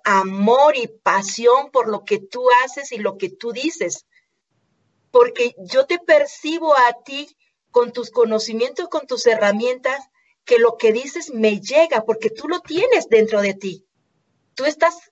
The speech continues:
consciente de eso. Pero si escucho a otra persona que lo dice solamente, como diría mi madre,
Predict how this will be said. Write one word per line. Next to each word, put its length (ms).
consciente 680
de 200
eso. 340
Pero 220
si 140
escucho 400
a 100
otra 180
persona 460
que 140
lo 120
dice 280
solamente, 680
como 220
diría 380
mi 120
madre, 480